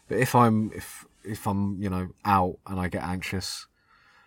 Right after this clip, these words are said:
try and just take yourself out of a situation. Obviously, if you're gonna have, like, a panic attack, what I do get from time to time, uh, best,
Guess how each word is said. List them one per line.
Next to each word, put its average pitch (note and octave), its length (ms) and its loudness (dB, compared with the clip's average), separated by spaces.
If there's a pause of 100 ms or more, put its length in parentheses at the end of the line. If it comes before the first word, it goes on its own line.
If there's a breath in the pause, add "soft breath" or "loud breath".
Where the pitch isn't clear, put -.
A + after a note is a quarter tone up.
(200 soft breath)
try C#3+ 220 6
and C#3 80 8
just A#2 160 0
take B2 260 4
yourself A2+ 340 2
out A2+ 140 4
of G#2 80 -2
a G2+ 60 0
situation. G#2+ 760 0
Obviously, A2 580 2 (1120 soft breath)
if - 140 -6
you're G#2+ 80 0
gonna G#2+ 160 2
have, G2 120 0
like, G2 140 -4
a - 40 -6
panic G#2 360 2
attack, - 540 -8 (720 soft breath)
what F2+ 180 0
I A2+ 40 4
do A2 220 4
get G2 200 0 (100)
from G2+ 180 -2
time G2+ 220 0
to - 120 -10
time, G#2+ 380 -2 (160)
uh, F2+ 280 -4
best, - 400 -2